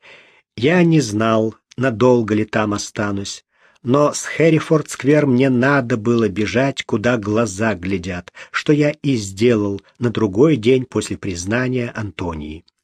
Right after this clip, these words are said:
Конечно, я в ней полностью разочаровался. Мне неизвестно, что она пережила,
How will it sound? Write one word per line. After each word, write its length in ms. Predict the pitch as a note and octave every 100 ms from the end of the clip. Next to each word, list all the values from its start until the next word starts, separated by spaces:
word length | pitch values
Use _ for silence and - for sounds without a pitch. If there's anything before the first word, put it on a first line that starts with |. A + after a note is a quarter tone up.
| _ _ - - _ _ _ _
Конечно, 420 | - C3+ D3+ -
я 220 | C3 B2+ B2+
в 60 |
ней 480 | A#2+ D3 E3 D#3+ C3+ _ _ _
полностью 1040 | - D3 E3+ D#3 D3 C#3 - - B2+ C3 - -
разочаровался. 1300 | - B2 B2+ A2+ A#2 A2 G2 F2 F2+ D#2+ - - - _ _ _ _ _ _ _ _ _ _ _ _ _ _
Мне 360 | C3 D#3+ G#3 G3+
неизвестно, 1080 | F#3 F#3+ F#3 C#3 D3 C#3 G#2 - - C#2 -
что 440 | - - - E3+
она 260 | B2+ G#2 E2+
пережила, 720 | - A#2 A2+ A2+ B2 F#2+ -